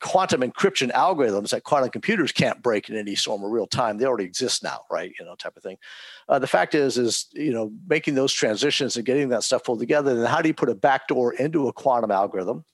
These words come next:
Can you put a backdoor into a quantum algorithm? Interesting question. I don't know the answer to it, you know, type of thing. So, so the technology itself is racing along. It is not, it, it, it, if, if it was a technology that was solely the purview of the United States, yeah, maybe they could make something work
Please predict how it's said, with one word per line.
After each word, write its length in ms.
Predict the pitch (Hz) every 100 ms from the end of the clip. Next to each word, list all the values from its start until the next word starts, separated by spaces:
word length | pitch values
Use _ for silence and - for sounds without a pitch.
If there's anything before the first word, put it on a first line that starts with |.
| _ _ -
Can 200 | 117 151
you 120 | 170
put 120 | 131
a 60 | 104
backdoor 360 | 98 - 101
into 120 | 87
a 60 | 85
quantum 260 | - 90 87
algorithm? 240 | 82 73
Interesting 240 | 113 -
question. 380 | 107 107 110 101
I 100 | 87
don't 140 | 92 92
know 100 | 90
the 160 | 85
answer 220 | 90 -
to 160 | - -
it, 100 | 62 - - - _
you 80 | 104
know, 60 | -
type 220 | 101 -
of 40 |
thing. 140 | - 71
So, 220 | 123 - - - - -
so 200 | - 156
the 80 | 147
technology 460 | 170 165 240 269 165
itself 360 | - 202 165
is 140 | 123 113
racing 400 | 160 175 156 131
along. 380 | 104 101 107
It 140 | - 123
is 180 | 123 143
not, 320 | 156 185 - _ -
it, 160 | 127
it, 280 | 139 143 143
it, 120 | 147 165
if, 200 | 165 143 -
if 160 | 143
it 100 | 156
was 200 | 147 135
a 100 | 131
technology 600 | - 143 - 180 180 156
that 80 | 131
was 120 | 107
solely 440 | - - 175 170 175
the 100 | 131
purview 540 | - 151 135 139 135
of 280 | 127 113 107
the 60 | 110
United 320 | 107 117 101
States, 460 | - 92 92 -
yeah, 120 | 185 165
maybe 300 | 151 156 147
they 180 | 131
could 240 | 127 135 110
make 200 | 120 117
something 440 | 123 113 107 107
work 260 | 104 110